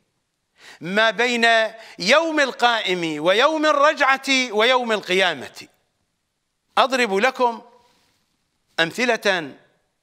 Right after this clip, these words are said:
لا أستطيع أن أتوغل كثيرا. في سورة الزخرف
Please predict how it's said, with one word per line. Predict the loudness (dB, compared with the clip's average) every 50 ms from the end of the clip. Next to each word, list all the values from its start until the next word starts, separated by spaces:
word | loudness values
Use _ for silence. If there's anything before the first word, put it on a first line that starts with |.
| _ _ _ -8
لا | -4 -2 -2 -2 -2
أستطيع | -6 -8 -8 -8 -10 -8 -6 -8 -6 -6 -6 -6 -6
أن | -6 -8
أتوغل | -8 -10 -6 -2 -2 0 0 0 0 -2 -2 -2 -4
كثيرا. | -6 -6 -10 -10 -8 -6 -4 -2 -2 -2 -4 -6 -10 _ _ _ _ _ _ _ _ _ _ _ _ _ _ _ _ _ _ _ _ _ _ _ _ _ _ _ _ _ _ _ _ _ _ _ _ _ _ _ _ _ _ _ _ _ _ _ _ _ _ _ _ _ _ _ _ _ _ _ _ _ _ _ _ _ _ _ _ _ _ _ _ _ _ _ _ _
في | -6 -2 0 0
سورة | 2 2 2 4 2 2 2 0
الزخرف | -2 -2 0 0 -2 -2 -2 -4 -6 -8 -8 -12 -20 -20